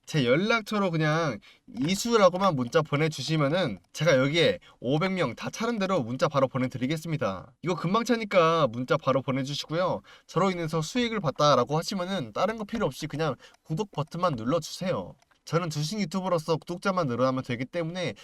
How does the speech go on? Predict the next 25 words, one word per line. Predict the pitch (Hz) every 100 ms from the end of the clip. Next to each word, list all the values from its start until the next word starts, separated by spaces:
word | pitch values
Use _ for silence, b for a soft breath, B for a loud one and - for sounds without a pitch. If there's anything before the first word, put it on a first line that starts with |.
| B
구독과 | - 160 175 - 185 180
좋아요 | - 139 139 139 160 156
이거 | 120 123
꼭 | - 185 -
눌러주시고요. | 120 170 175 160 - 170 196 110 - B B
댓글에도 | - 156 233 226 196 170 175
이렇게 | 156 160 165
열심히 | 120 120 165
하고 | 165 175
있으니까 | 190 180 151 127 175 120 - _
"감사"라고 | - 170 170 175 175 170 143 120 160 156
적어주셔야 | - 127 127 - 113 147
됩니다. | 156 156 135 101 92 98 _ B B B B
아시겠죠? | 110 - 175 156 123 113 156 _
저는 | - 156 180
아무리 | 139 160 202
지치고 | 156 - - 214 202
힘들어도 | 196 240 226 170 147 139 135 110
여러분들께서 | 139 190 190 185 175 160 175 151
이렇게 | 131 139 151
좋아요, | - 135 135 139 135
감사 | - 117 127 143 117
눌러주신 | 123 156 156 151 165
걸 | 160
보면서 | 127 110 113 - 131